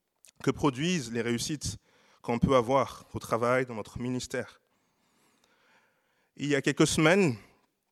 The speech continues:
euh, je préparais un texte sur un Corinthiens huit, où Paul va dire, « La connaissance enfle, mais l'amour édifie. »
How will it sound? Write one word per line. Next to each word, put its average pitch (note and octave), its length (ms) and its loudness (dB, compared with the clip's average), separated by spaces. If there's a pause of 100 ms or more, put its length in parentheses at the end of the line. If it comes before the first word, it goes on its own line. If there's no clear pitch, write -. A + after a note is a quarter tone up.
(340)
euh, A2+ 360 0 (260)
je - 80 -16
préparais E3 380 4
un E3+ 120 4
texte E3+ 280 -2
sur B2+ 220 0
un C3+ 80 4
Corinthiens C3 420 0
huit, E3 420 -2 (640)
où B2+ 120 -6 (260)
Paul F3+ 180 8
va C#3+ 160 4
dire, « D3 400 -2 (340)
La C3 100 0
connaissance E3 600 -2
enfle, D#3+ 380 -2 (240)
mais D3 320 -2 (240)
l'amour C3+ 300 -2
édifie. » C3 460 -6